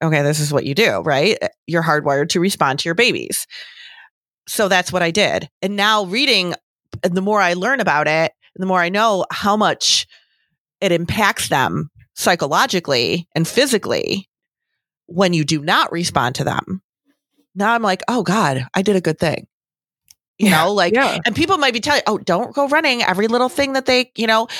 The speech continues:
Speaker 1: every time they cry, don't go running to pick 'em up. You're gonna spoil 'em, blah, blah, blah, all this crap." Like, no, it's, you're doing the opposite.
Speaker 2: You can't spoil a baby.
Speaker 1: No,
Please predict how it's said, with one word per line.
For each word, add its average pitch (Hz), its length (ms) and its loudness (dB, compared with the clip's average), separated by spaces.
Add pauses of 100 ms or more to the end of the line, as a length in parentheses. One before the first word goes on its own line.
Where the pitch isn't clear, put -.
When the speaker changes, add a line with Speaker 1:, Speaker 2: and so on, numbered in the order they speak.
(140)
Speaker 1:
every 180 160 0
time 254 220 0
they 262 100 0
cry, 262 440 2
don't 196 200 -2
go 220 120 0
running 247 260 0
to 247 80 2
pick 254 180 -2
'em 262 80 -2
up. 240 380 2
You're 175 120 -2
gonna 190 140 0
spoil 277 420 0
'em, 208 240 2
blah, 180 120 0
blah, 180 80 -4
blah, 226 240 2
all 180 60 0
this 208 160 -6
crap." 254 360 0 (320)
Like, - 180 0 (220)
no, 220 420 0 (240)
it's, 202 200 0
you're 220 80 2
doing 254 240 2
the 240 180 -4
opposite. - 840 -2
Speaker 2:
You 233 160 2
can't 262 300 0
spoil 214 400 0
a 170 40 0
baby. 143 480 -2
Speaker 1:
No, 202 160 2